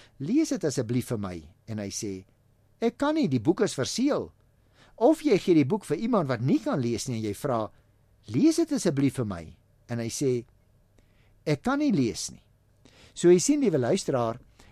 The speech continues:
die volk is dus geestelik blind. Dit is waaroor dit in hierdie eerste beeld gaan.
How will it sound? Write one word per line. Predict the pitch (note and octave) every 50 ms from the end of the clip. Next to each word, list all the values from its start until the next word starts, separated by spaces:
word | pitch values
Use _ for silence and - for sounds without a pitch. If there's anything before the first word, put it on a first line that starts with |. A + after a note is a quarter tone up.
| -
die | - C#3+ D3+
volk | - - - D4 D#4 C#4+ - - - -
is | A3 A3 G#3 -
dus | - G#2 F#2 C#3+ D#3 E3 - - - _ - - -
geestelik | - - - - A#3+ C4 A#3 - - - F3+ E3+ E3+ E3 - -
blind. | - F#2 F2+ C3+ C3 C#3 B2 G2+ E2 - - - - _ - - - - - - - - _ -
Dit | A2 F3 A3 - -
is | A#3 G#3+ - - - - -
waaroor | B2 A2+ C#3 D3+ D3 D3+ D#3 F#3 F3 E3+
dit | D#3+ D3+ C#3 B2+
in | C3
hierdie | A#2 A#2 C3 C#3 D3 D#3
eerste | D#3 D3 C#3 - - C#3
beeld | G2+ - A2+ A2+ A2 A2 - - - - _ _
gaan. | - - A#2 G#2 E2 C#2+ C#2+